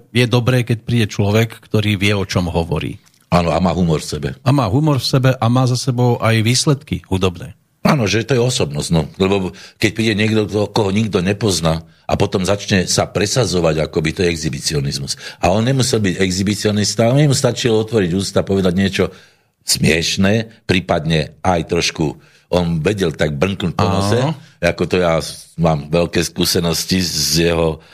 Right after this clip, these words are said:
Speaker 2: bonmotmi na moju osobu, ale človek, keď sa to ako natrenuje, že to vydrží, tak potom je to dobrá sranda.
Speaker 1: Jemu sa to po tejto stránke splnilo, keď som sa rozprával napríklad s Janou Kocianovou, tá si trošku tak smutne povzdychla,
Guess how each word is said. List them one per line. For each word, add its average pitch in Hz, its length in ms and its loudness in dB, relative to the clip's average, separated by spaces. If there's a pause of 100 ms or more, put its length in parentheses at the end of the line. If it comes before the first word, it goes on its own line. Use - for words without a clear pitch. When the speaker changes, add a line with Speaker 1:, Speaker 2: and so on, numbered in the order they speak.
(180)
Speaker 2:
bonmotmi 85 680 0
na 78 160 2
moju 82 320 0
osobu, 90 400 0 (240)
ale 90 320 -2
človek, 120 380 -2
keď 113 100 -2
sa 107 120 0
to 101 120 -2 (140)
ako 87 460 0
natrenuje, 92 560 0
že 87 120 -2
to 82 140 0
vydrží, 85 400 -2
tak - 240 -2
potom 180 320 -4
je - 80 0
to 147 100 -2
dobrá 139 220 -2
sranda. - 500 -4
Speaker 1:
Jemu 180 220 2
sa 180 140 2
to 165 120 0
po 135 140 0
tejto 131 220 2
stránke 131 420 2
splnilo, 143 1040 0
keď 117 160 -4
som 127 140 0
sa 120 120 0
rozprával 117 460 2
napríklad 110 520 0
s 85 140 -4
Janou 101 360 2
Kocianovou, 110 880 2 (400)
tá 247 180 0
si 165 160 2
trošku 143 400 2
tak 135 240 2
smutne 151 600 0
povzdychla, 127 840 2